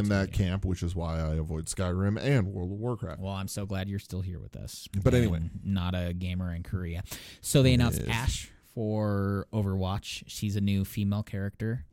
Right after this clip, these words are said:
Speaker 2: Um, she has a repeater. A repeater rifle, which really makes me wanna play her. <laughs>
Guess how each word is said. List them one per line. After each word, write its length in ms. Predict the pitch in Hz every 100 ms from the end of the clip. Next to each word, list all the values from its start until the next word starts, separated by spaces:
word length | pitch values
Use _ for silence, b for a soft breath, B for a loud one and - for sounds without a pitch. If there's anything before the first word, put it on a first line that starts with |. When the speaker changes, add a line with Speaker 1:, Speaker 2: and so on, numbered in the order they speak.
| _ 113
Speaker 2:
Um, 160 | 101
she 180 | - -
has 140 | 165 196
a 60 |
repeater. 600 | 151 120 - 120 87 78 - _ _ _ - _ _ _ _ -
A 140 | 113 104
repeater 540 | 107 113 110 113 104
rifle, 400 | 92 92 92 85
which 200 | 80 -
really 340 | 82 82 78 76
makes 220 | 73 -
me 60 | 80
wanna 160 | 76
play 220 | - 78
her. 240 | 80 131
<laughs> 40 | -